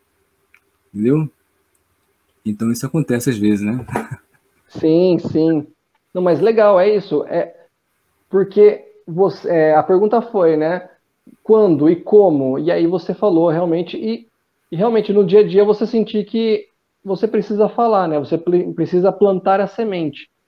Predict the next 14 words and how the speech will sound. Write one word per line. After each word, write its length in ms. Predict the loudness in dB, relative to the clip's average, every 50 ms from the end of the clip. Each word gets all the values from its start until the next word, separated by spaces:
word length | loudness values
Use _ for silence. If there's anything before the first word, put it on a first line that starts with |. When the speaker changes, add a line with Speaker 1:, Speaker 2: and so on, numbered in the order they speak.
| _ _
Speaker 2:
né? 100 | -4 -4
Speaker 1:
A 40 | -2
semente. 320 | -2 -2 -4 -4 -4 -6 -10 _ _ _ _ -8 -2
Speaker 2:
É, 560 | 2 4 6 6 6 4 2 0 -4 -8 -16 _ _ _ _
eu 200 | 2 2 2 2
também, 440 | 2 2 2 4 4 4 4 4 4
eu, 300 | 4 4 2 0 -4 -10 -20 _ _ _ -4 -2
eu 40 |
sou 120 | 0 0 0
budista 300 | 2 0 2 2 4 4
desde 220 | 4 4 4 4
que 60 | 2
eu 60 | 2 2
nasci, 560 | 2 0 -2 -4 -4 -4 -4 -4 -8 -12